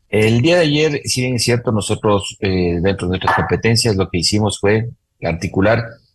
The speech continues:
desde muy temprano, eh, empezamos como a las dos de la mañana, garantizando la movilidad en los mercados,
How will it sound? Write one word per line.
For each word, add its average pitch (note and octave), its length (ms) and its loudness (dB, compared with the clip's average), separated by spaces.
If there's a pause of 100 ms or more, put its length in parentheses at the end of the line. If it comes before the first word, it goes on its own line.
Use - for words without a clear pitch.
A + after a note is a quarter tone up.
(140)
desde G2 200 0
muy C3+ 160 2
temprano, C3 640 0 (140)
eh, F2+ 100 -2
empezamos G2+ 480 0
como F2+ 200 0
a - 20 2
las E2 180 0
dos G2 140 2
de G2+ 80 2
la F2+ 80 2
mañana, G#2+ 500 0 (440)
garantizando F#2+ 640 0
la G2 100 0
movilidad F2 440 0
en F#2 100 0
los E2 160 -6
mercados, A2+ 640 0